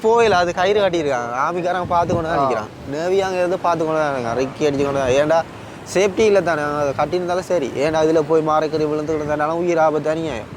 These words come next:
Speaker 1: இப்ப அங்காலையெல்லாம்
Speaker 2: அடியை பாருங்க, zoom பண்ணி காட்டுங்க. கடல் அடிக்கிற அடியை பாருங்க, எப்படி இருக்கு?
Speaker 1: கடல் எப்படி அடிக்குது
Speaker 2: இது
Speaker 1: பாத்தீங்களா?
Speaker 2: முருகக்கல்லு கடல்னா கரை, என்ன கடற்கரை, கைக்குழம்பு என்ன கரை வேறு போடுங்க.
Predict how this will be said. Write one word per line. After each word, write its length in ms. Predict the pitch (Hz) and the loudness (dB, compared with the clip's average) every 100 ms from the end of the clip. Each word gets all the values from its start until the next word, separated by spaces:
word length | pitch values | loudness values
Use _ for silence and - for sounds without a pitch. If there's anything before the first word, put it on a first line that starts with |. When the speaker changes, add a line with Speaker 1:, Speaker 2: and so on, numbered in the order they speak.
| - - - - - - - - - - | -16 -16 -16 -16 -18 -16 -16 -14 -14 -6
Speaker 1:
இப்ப 100 | 139 135 | -2 0
அங்காலையெல்லாம் 540 | 151 175 175 175 185 143 | 0 2 2 2 0 -4
Speaker 2:
அடியை 200 | 139 147 139 | -8 -10 -10
பாருங்க, 220 | 127 104 - - - - - - | -12 -14 -20 -20 -18 -18 -18 -16
zoom 140 | 147 | -12
பண்ணி 140 | 143 127 | -12 -10
காட்டுங்க. 340 | 117 110 110 104 101 - - - - - - - - - - - - - - - - - - - | -12 -12 -12 -12 -12 -12 -12 -12 -12 -12 -12 -12 -10 -10 -12 -12 -10 -10 -8 -10 -10 -10 -10 -8
கடல் 240 | 143 156 | -8 -6
அடிக்கிற 240 | 160 165 165 | -6 -4 -4
அடியை 160 | 165 170 | -4 -4
பாருங்க, 220 | 165 151 139 | -6 -6 -8
எப்படி 160 | 147 | -8
இருக்கு? 160 | 135 117 - - - - | -8 -10 -10 -12 -10 -2
Speaker 1:
கடல் 260 | 147 160 156 | 0 2 2
எப்படி 260 | 156 170 151 | 0 2 2
அடிக்குது 200 | 147 135 | 2 0
Speaker 2:
இது 80 | 127 | 0
Speaker 1:
பாத்தீங்களா? 240 | 147 175 123 | 0 0 -2
Speaker 2:
முருகக்கல்லு 380 | 196 202 185 175 | 0 0 -2 0
கடல்னா 320 | 170 165 165 175 | 0 -2 -4 -4
கரை, 160 | 175 180 170 165 151 156 | -2 -2 -2 -4 -6 -8
என்ன 140 | 165 160 | -4 -2
கடற்கரை, 300 | 180 175 156 | 0 0 -2
கைக்குழம்பு 380 | 170 165 208 202 | -2 -2 -2 -2
என்ன 280 | 196 - - | -2 0 2
கரை 120 | - - | 2 2
வேறு 180 | - - | 0 -2
போடுங்க. 240 | - - | -4 -6